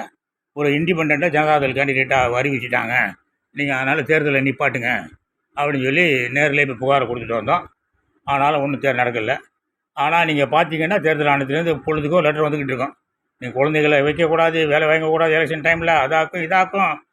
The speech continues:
ஃபார்ம் ஏ அப்படி இருக்கணும், ட்வென்டி சிக்ஸ் இப்படி இருக்கணும், செவன்டி எயிட் இப்படி இருக்கணும்" அப்படின்னு லெட்டர் மேல லெட்டர் வந்துகிட்டு இருக்கோம். ஒரு, ஒரு பெரிய கூத்து அடிச்சிருக்காங்க. ஒரு சுயேட்சை வேட்பாளருக்கு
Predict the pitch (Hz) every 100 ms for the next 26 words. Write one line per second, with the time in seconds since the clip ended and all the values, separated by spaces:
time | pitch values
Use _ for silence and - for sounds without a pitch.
0 | _ _ _ 151 151 160 175 170 165 170
1 | 180 139 156 175 160 175 180 180 180 147
2 | 160 175 165 170 175 185 208 165 117 _
3 | _ _ 139 151 156 147 147 143 143 131
4 | 156 147 139 127 135 - _ _ _ _
5 | 147 151 156 143 143 165 196 202 208 196
6 | 170 160 165 156 147 131 - 185 170 160
7 | 147 151 139 131 208